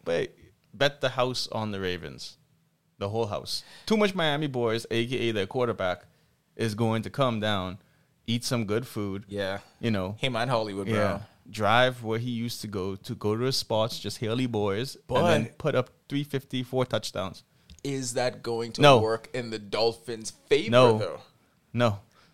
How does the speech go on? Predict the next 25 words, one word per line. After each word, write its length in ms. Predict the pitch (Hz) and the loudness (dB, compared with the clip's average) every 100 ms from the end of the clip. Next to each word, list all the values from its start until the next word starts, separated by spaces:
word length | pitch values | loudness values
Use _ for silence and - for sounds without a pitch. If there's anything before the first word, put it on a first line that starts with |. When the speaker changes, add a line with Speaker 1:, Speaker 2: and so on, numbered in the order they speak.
| _ | _
Speaker 2:
So 200 | - 180 | 4 6
there's 180 | 180 156 | 6 6
no 200 | 170 175 | 6 8
way 100 | 170 | 8
I 40 | |
could 180 | 165 160 | 6 4
possibly 400 | - 160 165 156 | 6 4 2 -2
spin 380 | 156 - 160 156 | -2 2 2 2
any 300 | 131 139 151 | -2 -2 -2
kind 240 | 151 139 135 | -2 0 0
of 100 | 135 | 0
Dolphin 340 | 120 120 127 | -2 -2 -6
thing 160 | 123 131 | -2 4
Speaker 1:
Unless 300 | 170 196 214 | 10 10 10
Speaker 2:
happening 60 | |
Speaker 1:
he 60 | 240 | 4
Speaker 2:
with 40 | 180 | 6
Speaker 1:
gets 160 | 185 - | 6 6
Speaker 2:
this. 120 | 131 | 4
Speaker 1:
arrested 460 | 127 139 - 143 | 4 2 2 0
in 100 | 117 | 2
the 60 | 120 | 0
next 400 | 113 113 - - | 0 0 -4 -4
two 220 | - 165 | 0 4
hours, 580 | 98 113 170 339 - | 8 8 6 4 0